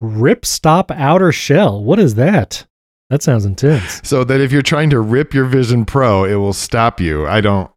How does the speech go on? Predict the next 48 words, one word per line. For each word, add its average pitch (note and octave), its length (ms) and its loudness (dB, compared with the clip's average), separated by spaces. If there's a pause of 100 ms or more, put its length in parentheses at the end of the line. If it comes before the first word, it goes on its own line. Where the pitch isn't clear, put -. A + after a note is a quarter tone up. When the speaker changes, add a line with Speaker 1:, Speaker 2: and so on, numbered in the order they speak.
(160)
Speaker 2:
I A2 80 -2
don't G2 140 0
Speaker 1:
Now, D3 140 2
I'll D3 60 0
tell G3+ 140 2
Speaker 2:
understand. G3+ 100 4
Speaker 1:
you, D#3 180 2 (160)
this F#3+ 220 2
is A#3 100 2
interesting. C#3+ 480 -2
So E3 140 0
I D3+ 180 4
heard, A3 240 4
uh, D#3+ 280 -6
on D3 140 0
a D3+ 40 2
s-, D3 180 -4
a F3+ 100 -10
couple F#3 220 0
other D3+ 120 2
shows C#3+ 320 2
in C3 80 2
the B2 60 0
news, C3+ 300 2
like, A#2+ 220 -2 (300)
Apple D3+ 200 0
is D3 80 4
being D3 160 2
very C#3+ 160 2
particular C#3 580 2
about B2 560 -2 (260)
whenever D3 300 2
someone C#3+ 340 2
says F3+ 640 2
or B2+ 180 0
writes C#3 640 -2 (140)
the C3 100 0
name D#3 340 4
of D#3 80 2
this A#2+ 160 0
product, A2+ 480 -2
they're B2+ 100 0
supposed G3 240 0
to F3+ 60 2
say E3 360 2
Apple D3+ 380 0
Vision C3 440 2
Pro. G#2 360 -2